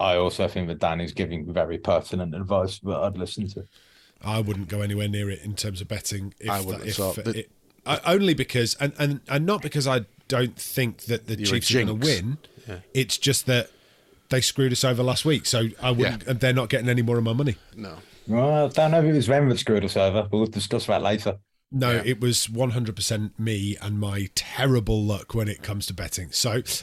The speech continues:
Speaker 2: uh, last one is Rams at forty-niners.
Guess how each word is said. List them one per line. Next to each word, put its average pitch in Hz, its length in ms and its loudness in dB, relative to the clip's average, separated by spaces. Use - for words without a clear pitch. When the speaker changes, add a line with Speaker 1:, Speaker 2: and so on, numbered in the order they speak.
Speaker 2:
uh, 151 340 4
last 170 380 2
one 147 360 4
is 131 220 2
Rams 156 460 4
at 147 140 2
forty-niners. 127 1120 2